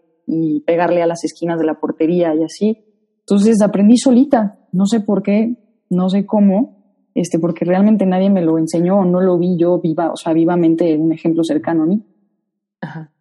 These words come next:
Speaker 2: Oye,
Speaker 1: Pues sí.
Speaker 2: y eventualmente supongo que tu familia o en la escuela, en clase de deportes o algo así, seguramente empezaron a notar como, "Oye, eres buenísima con la pelota, no es normal".
Speaker 1: <laughs>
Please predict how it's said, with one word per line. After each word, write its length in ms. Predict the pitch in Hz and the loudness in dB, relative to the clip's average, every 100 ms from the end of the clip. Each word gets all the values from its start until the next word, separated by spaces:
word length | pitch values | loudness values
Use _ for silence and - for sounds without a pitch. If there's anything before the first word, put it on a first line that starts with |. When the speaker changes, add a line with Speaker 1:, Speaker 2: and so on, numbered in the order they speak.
| _ _ _ _ - - - | _ _ _ _ -20 -20 -2
Speaker 2:
Oye, 120 | 240 226 | 2 4
Speaker 1:
Pues 120 | 233 | 4
sí. 80 | 240 | 4
Speaker 2:
y 40 | |
eventualmente 640 | 247 247 240 277 277 262 247 | 4 4 2 2 4 2 0
supongo 340 | 226 233 214 220 | -2 0 0 0
que 340 | 208 170 - | 0 0 -2
tu 60 | 170 | -4
familia 760 | 180 180 196 196 190 170 190 190 | -4 -2 0 2 2 2 2 2
o 120 | 165 | 2
en 100 | 165 | -2
la 80 | 165 | -4
escuela, 440 | - 196 185 175 | -4 -2 0 0
en 120 | 170 | -4
clase 200 | 170 170 | -6 -2
de 100 | 180 | -2
deportes 420 | 160 160 160 160 175 | -4 -8 -6 -6 -4
o 60 | |
algo 140 | 170 170 | -4 -4
así, 220 | 165 160 | -4 -4
seguramente 520 | 165 165 165 170 180 | -2 -4 -4 -4 -6
empezaron 440 | 170 160 156 160 | -6 -6 -4 -4
a 60 | 151 | -6
notar 380 | 151 147 156 156 | -8 -4 -6 -4
como, 300 | 160 151 147 | -8 -10 -6
"Oye, 180 | 190 160 | -4 -4
eres 180 | 165 156 | -4 -6
buenísima 560 | 156 156 160 165 151 147 | -6 -6 -6 -6 -8 -8
con 120 | 147 | -10
la 100 | 147 | -6
pelota, 420 | 160 175 - - _ - | -4 -4 -8 -18 _ -8
no 160 | 196 170 | -4 -2
es 140 | 165 | -2
normal". 540 | 170 175 190 202 160 - _ | -4 0 0 0 -2 -10 _
Speaker 1:
<laughs> 1120 | 240 254 262 247 - 262 262 262 269 247 247 | 2 4 6 4 6 4 6 6 6 4 2